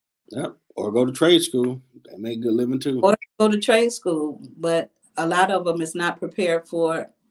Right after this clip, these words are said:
Speaker 2: <laughs> any of those things.
Speaker 1: Yeah, you
Speaker 2: Because
Speaker 1: gotta
Speaker 2: it
Speaker 1: be prepared.
Speaker 2: Yeah, it's, it's something about this generation. It's, it's like an entitlement thing. So,
Speaker 1: Yeah,
Speaker 2: you know.
Speaker 1: and, uh, yeah, there's a good percent that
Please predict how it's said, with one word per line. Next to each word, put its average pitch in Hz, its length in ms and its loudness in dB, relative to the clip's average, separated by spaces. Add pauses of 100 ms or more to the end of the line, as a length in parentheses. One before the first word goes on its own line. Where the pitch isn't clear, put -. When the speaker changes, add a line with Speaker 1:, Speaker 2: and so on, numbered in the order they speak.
Speaker 2:
<laughs> - 360 -6
any 196 220 4
of 180 80 4
those 160 240 0
things. 156 260 -4 (880)
Speaker 1:
Yeah, 170 80 0
you - 20 -4
Speaker 2:
Because 185 240 4
Speaker 1:
gotta 208 120 0
Speaker 2:
it 104 60 2
Speaker 1:
be 107 260 -4 (200)
prepared. 98 440 -2 (880)
Speaker 2:
Yeah, 240 160 4
it's, 247 240 2
it's 247 180 -4
something 247 300 0
about 202 320 -2
this 190 220 -8
generation. 185 640 -6
It's, 165 180 -12
it's - 260 -12
like 160 280 -4
an 151 100 -10
entitlement 156 720 -6
thing. - 320 -18
So, - 440 -10 (1080)
Speaker 1:
Yeah, 127 140 4
Speaker 2:
you 160 160 6
know. 127 60 6
Speaker 1:
and, 120 140 0
uh, 117 340 -2
yeah, 95 340 -12
there's 104 180 -12
a 101 40 -18
good 110 180 -10
percent 113 440 -6
that 80 260 -8